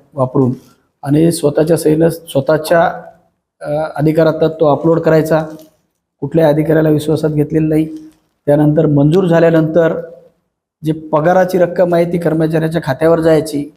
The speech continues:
आणि डिडक्शन दाखवून आगाऊचे पैसे तो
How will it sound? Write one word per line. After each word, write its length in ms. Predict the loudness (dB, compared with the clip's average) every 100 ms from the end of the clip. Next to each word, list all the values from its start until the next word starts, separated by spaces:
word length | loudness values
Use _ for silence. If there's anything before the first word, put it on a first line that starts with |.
| -12
आणि 280 | -6 -4 -4
डिडक्शन 600 | 0 0 0 0 0 2
दाखवून 440 | 0 0 0 0 -4 -8
आगाऊचे 380 | -2 0 0 -2
पैसे 360 | 0 -2 0 -4 -4 -16 _ _ _ _ _ _ _ _ _
तो 380 | 0 2 0